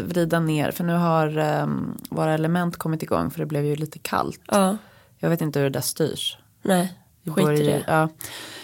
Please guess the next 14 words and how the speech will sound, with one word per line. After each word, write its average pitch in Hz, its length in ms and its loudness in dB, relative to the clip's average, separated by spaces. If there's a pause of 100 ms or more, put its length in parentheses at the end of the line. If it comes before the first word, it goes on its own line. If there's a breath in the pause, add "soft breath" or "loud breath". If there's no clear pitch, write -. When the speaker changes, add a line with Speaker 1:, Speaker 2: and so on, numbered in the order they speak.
(180 loud breath)
Speaker 1:
Men, 185 560 4
eh, 160 1120 4 (920)
då 196 300 4
vet, 185 340 4
eller 190 360 4
jag 185 140 4
hörde 185 280 4
något 170 280 0
i 180 60 2
våras 180 560 2
om, 156 220 2
liksom, 151 300 0
hur 160 360 2
mycket 147 840 0